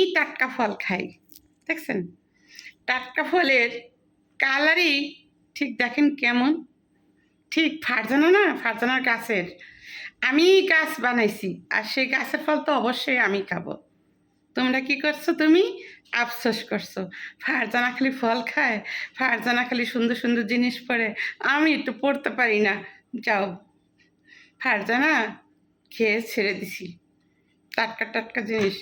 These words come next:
এখন তুমি যতই আফসোস করো না, আমি এখন ছেড়ে দিছি, কারণ আমার আর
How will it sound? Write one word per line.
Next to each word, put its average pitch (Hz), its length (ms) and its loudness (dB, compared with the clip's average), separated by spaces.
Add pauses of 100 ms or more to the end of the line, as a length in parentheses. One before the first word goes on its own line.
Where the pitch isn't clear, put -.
(140)
এখন 226 220 0 (140)
তুমি 294 240 6 (1200)
যতই 202 520 -2 (120)
আফসোস 247 280 -6 (100)
করো 381 160 4 (120)
না, 226 80 2 (1120)
আমি 196 220 2
এখন 202 140 -2 (100)
ছেড়ে 208 240 -2
দিছি, 196 280 -8 (140)
কারণ 226 280 0 (680)
আমার 190 220 2
আর 196 100 -6